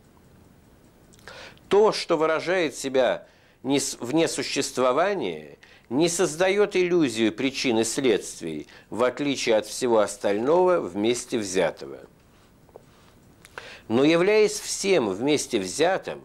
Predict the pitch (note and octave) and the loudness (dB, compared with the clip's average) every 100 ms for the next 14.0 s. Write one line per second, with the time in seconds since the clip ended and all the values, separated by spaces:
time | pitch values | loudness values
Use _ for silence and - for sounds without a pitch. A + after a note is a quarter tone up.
0 | - - - - C3 D#3 D#3+ C3+ F3 G3+ | -20 -20 -10 -2 0 2 0 -2 -2 0
1 | D#3 - C3+ B2+ G#2 A#2 E3 E3 B2+ - | 0 -4 -2 0 0 -2 -2 -2 -4 -8
2 | B2 - - G#2 G#2 D#3+ F3+ G2 D2 C#2+ | -8 -8 0 0 2 0 0 -6 -8 -14
3 | - _ - - - A#2 D3 C#3+ D3 C#3 | -20 _ -20 -14 -6 -2 0 2 2 2
4 | A#2+ B2 F#3 G3 F#3+ F3 E3 E3+ E3 E3 | -2 -2 0 0 -4 -6 -6 -2 2 2
5 | - - C#3+ C#3 C#3+ C#3+ C3+ C3+ - _ | 0 -2 -2 0 0 2 2 0 -8 _
6 | - - A2 G2+ G#2+ G2 F#2 E2 - D2 | -20 -8 -6 0 2 2 -2 -6 -10 -12
7 | C#2+ C2+ B1+ - _ _ _ _ _ _ | -14 -16 -18 -20 _ _ _ _ _ _
8 | _ _ - _ _ - - - - - | _ _ -20 _ _ -20 -20 -20 -12 -4
9 | G#3 F3 G#3 F3+ F#3+ G3+ G3 G3 G3 F3 | 0 2 2 2 2 0 0 0 2 0
10 | E3+ D3+ D#3 D3+ D3+ C3+ - F3+ E3+ D3+ | -2 -6 -4 0 0 0 -2 0 0 -2
11 | - C3+ B2 C3+ A#2+ C3 C3+ B2 G#2+ G#2 | -2 -2 0 0 0 2 2 2 0 -2
12 | - G#2+ G#2+ D#3 E3+ - - A2+ B2 C#3+ | -2 0 4 4 2 -4 -14 -4 0 0
13 | C3+ - B2 A2 B2+ B2+ B2 A2+ A2 | 0 -2 -4 0 0 0 0 -2 0